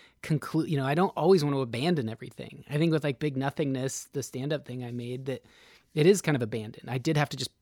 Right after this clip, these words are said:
pencils down, it's done. There's always more to be,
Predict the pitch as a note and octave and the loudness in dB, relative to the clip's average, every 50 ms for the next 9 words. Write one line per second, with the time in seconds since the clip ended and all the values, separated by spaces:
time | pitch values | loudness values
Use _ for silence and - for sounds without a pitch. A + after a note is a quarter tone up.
0 | _ - - F3 - F#3 D#3+ C3 - D3+ C#3+ D3 C#3 C#3 C3+ B2+ A#2+ _ - - | _ -2 -2 0 0 0 -2 0 0 -2 0 0 0 0 -2 -4 -6 _ -8 -8
1 | G#2+ - - - B2+ A#2 A2+ B2 - - C#3+ C3 - - D#3+ D#3+ D#3 D3 C3+ C3 | -8 -8 -6 -6 -6 -6 -6 -10 -6 -4 -4 -4 -2 0 0 2 2 2 0 0
2 | C3+ C3 C3+ C3+ C3+ - - C3 B2+ A#2+ | -2 -2 -2 -2 -4 -4 -6 -8 -8 -8